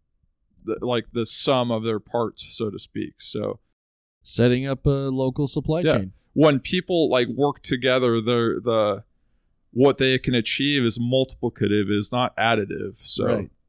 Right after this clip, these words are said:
Speaker 1: two people working together can accomplish more than both of them can separately.
Speaker 2: Oh, ain't that the truth? So, so to escape the money trap.
Speaker 1: Uh, to escape the money trap, focus on real,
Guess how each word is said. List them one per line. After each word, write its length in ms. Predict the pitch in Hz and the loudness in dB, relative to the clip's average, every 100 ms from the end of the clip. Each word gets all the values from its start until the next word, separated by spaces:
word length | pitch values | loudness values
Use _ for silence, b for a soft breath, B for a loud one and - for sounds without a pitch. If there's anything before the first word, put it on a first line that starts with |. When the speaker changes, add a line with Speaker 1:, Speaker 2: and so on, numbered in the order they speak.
| _ _ _ _ _ _ - | _ _ _ _ _ _ -2
Speaker 1:
two 220 | - 160 | 4 4
people 360 | - 156 127 113 | 4 0 2 2
working 300 | 127 131 113 | 2 2 0
together 580 | 104 117 113 107 107 | 2 2 4 2 -2
can 220 | 101 - 113 | -2 0 0
accomplish 640 | 110 - 117 - 117 - | 0 0 0 2 0 -2
more 320 | 117 120 117 | 0 2 2
than 200 | 110 107 | 2 0
both 320 | 104 120 117 110 | 2 4 4 0
of 120 | 107 | 0
them 280 | 117 113 110 | 0 0 -4
can 340 | - 110 107 | -2 -2 0
separately. 720 | - 113 113 - - - - _ _ _ - | -2 -2 -4 -8 -12 -14 -16 _ _ _ -4
Speaker 2:
Oh, 220 | 135 147 | 0 0
ain't 180 | 131 135 | 0 2
that 200 | 120 120 | 4 4
the 60 | - | 0
truth? 360 | - 107 104 - B B B _ _ _ _ _ _ _ _ _ _ _ _ _ - | -4 -6 -2 -2 B B B _ _ _ _ _ _ _ _ _ _ _ _ _ -4
So, 280 | 156 156 135 | 0 0 -2
so 280 | - 160 | -2 -2
to 200 | 151 156 | 0 0
escape 480 | 147 - - 185 - | 0 -2 -4 -4 -4
the 80 | 131 | -4
money 260 | 131 127 113 | -4 -4 -4
trap. 360 | - 76 71 _ _ - | -6 -10 -12 _ _ -4
Speaker 1:
Uh, 60 | 131 | -2
to 160 | - 175 | 0 0
escape 360 | - - 233 | 0 -2 -2
the 100 | 185 | -4
money 240 | 165 214 190 | -4 -4 -6
trap, 300 | - 175 - | -2 -4 -4
focus 440 | 190 190 202 - - | -10 -8 -8 -8 -6
on 460 | 165 170 156 131 _ _ _ _ - | -8 -8 -12 -16 _ _ _ _ -14
real, 840 | 117 120 170 190 185 175 170 156 | -10 -4 -2 -2 -6 -6 -8 -12